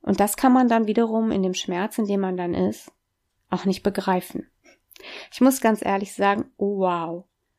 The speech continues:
seid mal ganz ehrlich, er hat recht, oder? Ich find ihn manchmal richtig clever, mein Geistführer, und er hat dann noch Verständnis, wenn selbst ich manchmal denke, Freunde, hier stoße jetzt ich auch an eine <laughs> Grenze.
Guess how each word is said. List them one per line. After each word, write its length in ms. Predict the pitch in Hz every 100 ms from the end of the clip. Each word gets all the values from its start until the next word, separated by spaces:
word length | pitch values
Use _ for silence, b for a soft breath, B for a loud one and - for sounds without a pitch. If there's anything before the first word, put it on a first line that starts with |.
| _
seid 300 | - 185 190
mal 120 | 208
ganz 240 | 196 202 -
ehrlich, 400 | 185 180 175 -
er 100 | 175
hat 140 | 196
recht, 380 | 196 196 190 -
oder? 320 | 185 180 214 - B B B B B B B B _ _
Ich 180 | 226 -
find 260 | 294 294
ihn 140 | 226 214
manchmal 380 | 196 202 214
richtig 300 | 208 214 220
clever, 300 | - 226 202
mein 240 | 180 175 180
Geistführer, 840 | 180 185 - - 196 185 185 196
und 340 | - 190 190 -
er 100 | 190
hat 220 | 175 190 190
dann 160 | 190
noch 180 | 269 285
Verständnis, 1200 | - 220 - - 190 190 190 208 220 294 - - b b b b -
wenn 180 | 196
selbst 340 | 196 196 190 -
ich 260 | 240 254 226
manchmal 440 | 202 202 - 202
denke, 320 | 196 190 202
Freunde, 420 | 196 - 185 185
hier 200 | 185 185
stoße 360 | 254 - 190 -
jetzt 160 | 190 -
ich 200 | 196 -
auch 160 | 190 -
an 120 | 190
eine 260 | 185 185 180
<laughs> 20 |
Grenze. 880 | 208 196 175 151 - - 214 208